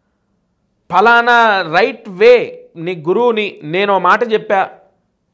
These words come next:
అదే దైవత్వం, అదే దైవ బలం. మీ అమ్మాయిని మెడిసిన్ చదివించు అని చెప్పాడు, ఆ అమ్మాయి ఇవాళ ఎయిమ్స్లో పీజీ సీట్ తీసుకుంది. చెప్పిన లక్ష్మీకాంత్ శర్మ, రెండు వేల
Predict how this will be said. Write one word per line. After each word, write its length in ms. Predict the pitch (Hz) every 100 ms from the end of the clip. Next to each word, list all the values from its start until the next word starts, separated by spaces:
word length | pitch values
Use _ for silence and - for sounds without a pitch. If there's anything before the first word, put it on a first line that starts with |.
| -
అదే 280 | 131 165 202
దైవత్వం, 720 | 151 160 190 196 - 180 131 -
అదే 220 | 127 170
దైవ 340 | 170 143 151 165
బలం. 280 | 135 127 113 _ _ _ _ _ _ _ _ _ _ _ _ _ _ _ _ _ -
మీ 360 | 160 196 208 208
అమ్మాయిని 480 | 190 220 269 262
మెడిసిన్ 460 | 233 220 233 277 262 240
చదివించు 840 | 240 254 254 - 277 269 156 - - _ _ _ _ _ -
అని 120 | 330
చెప్పాడు, 560 | 262 240 254 233 180 -
ఆ 200 | 190 214
అమ్మాయి 400 | 220 254 285 269
ఇవాళ 560 | 247 226 220 262 320 - _ _ -
ఎయిమ్స్లో 480 | 240 294 269 285 294
పీజీ 380 | 285 269 285
సీట్ 280 | 277 277 220
తీసుకుంది. 760 | 269 240 - 269 262 220 135 - _ _ -
చెప్పిన 360 | 180 175 208 202
లక్ష్మీకాంత్ 640 | 180 170 196 196 196 180 175
శర్మ, 460 | 175 185 170 135 - _ _ -
రెండు 340 | 151 175 190 208
వేల 580 | 190 185 185 185 190